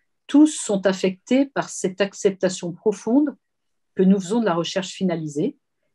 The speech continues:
Et d'ailleurs, euh, personnellement, je pense que l'inserm devrait avoir le même type de, euh, même type vocationnel d'une certaine manière. Il faut accepter qu'on a un rôle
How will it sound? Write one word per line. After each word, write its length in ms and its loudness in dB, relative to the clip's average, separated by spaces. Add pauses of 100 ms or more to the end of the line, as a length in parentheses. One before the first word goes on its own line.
(180)
Et 80 -10
d'ailleurs, 400 0
euh, 120 -2 (520)
personnellement, 440 -2
je 120 -4
pense 240 -6
que 80 -2
l'inserm 500 0
devrait 400 -2
avoir 340 -4
le 160 -6
même 260 -8
type 360 -12
de, 260 2 (540)
euh, 240 -6
même 240 0
type 200 -2
vocationnel 720 2
d'une 180 -4
certaine 300 -4
manière. 220 0
Il 80 -2
faut 140 -2
accepter 640 -2 (720)
qu'on 180 -2
a 60 0
un 140 2
rôle 520 0